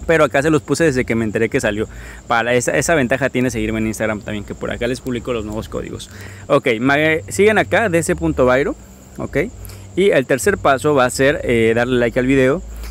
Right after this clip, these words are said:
Y el cuarto y último paso, eh, va a ser comentar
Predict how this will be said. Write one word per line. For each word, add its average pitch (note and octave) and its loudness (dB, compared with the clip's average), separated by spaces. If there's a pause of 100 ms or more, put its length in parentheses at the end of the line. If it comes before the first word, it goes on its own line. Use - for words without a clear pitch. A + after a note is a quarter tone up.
(160)
Y E3+ 6
el D#3 2
cuarto C#3+ 2
y C3 6
último D#3 2
paso, C3 0 (540)
eh, A#2+ 4
va B2 4
a C3+ 0
ser C#3 -2
comentar C#3 0